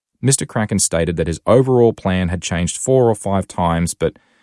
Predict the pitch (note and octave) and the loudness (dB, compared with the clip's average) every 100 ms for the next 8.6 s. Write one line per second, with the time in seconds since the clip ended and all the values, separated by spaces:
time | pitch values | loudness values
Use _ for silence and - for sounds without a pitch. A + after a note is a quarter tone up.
0 | _ _ - G#2 - G2 - E3 C#3 D#3 | _ _ -2 0 0 0 4 4 4 0
1 | A#2 E2 - D2+ - C#2 A2+ - G2+ A2+ | 0 -2 -4 -8 -4 -4 -6 -2 0 2
2 | A2+ A2+ A2 G2+ - - C3 D3+ D3 C3+ | 2 2 2 2 -2 0 2 2 0 -2
3 | C3 - F2 E2 E2+ - _ B2 G2+ G#2 | -2 -2 0 0 -2 -6 _ 0 2 2
4 | A#2 - D3 C#3 A#2 B2+ B2+ G2+ G2+ - | 2 2 0 2 2 2 4 2 0 -4
5 | - - G#2+ A2+ A2+ A#2+ - - G#2 G2+ | -12 0 2 4 2 2 2 2 4 2
6 | F2 G#2+ - A#2+ A2 G2 A2+ G2+ G#2 F#2 | -2 -2 -2 4 4 4 0 0 0 0
7 | F2+ G#2 - C3+ C3+ A2 G#2 A2 G2+ - | -2 -4 -2 0 0 0 -2 -2 -4 -6
8 | - F2+ F#2+ F2 G2 G2 | -2 2 2 0 -2 -4